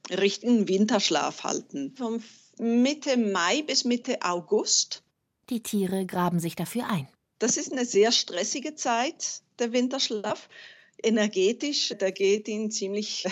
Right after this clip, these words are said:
Speaker 1: <laughs> an die Substanz. Und da überleben nicht immer alle. Also normalerweise habe ich eins bis zwei Gürteltiere, die nicht aus dem Winterschlaf rauskommen.
Speaker 2: Manche Tiere werden auch regelrecht verschüttet.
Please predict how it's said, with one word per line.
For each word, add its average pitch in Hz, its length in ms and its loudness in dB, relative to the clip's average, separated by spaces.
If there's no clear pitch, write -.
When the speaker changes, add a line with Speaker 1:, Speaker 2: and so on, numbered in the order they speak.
Speaker 1:
<laughs> - 360 -20
an 185 160 -2
die 208 100 2
Substanz. 214 760 0
Und 220 800 2
da 214 220 2
überleben 208 760 4
nicht 214 480 4
immer 190 280 0
alle. 151 320 -8
Also 180 380 -2
normalerweise 185 1300 0
habe 175 280 -2
ich - 240 -8
eins 170 320 -6
bis - 240 -12
zwei 175 220 2
Gürteltiere, 196 680 2
die 175 140 -6
nicht 175 320 -2
aus 180 100 -2
dem 170 160 -6
Winterschlaf 156 560 -6
rauskommen. 202 680 -2
Speaker 2:
Manche 247 380 2
Tiere 190 400 0
werden 151 260 0
auch 135 160 -2
regelrecht 160 520 -2
verschüttet. - 580 -6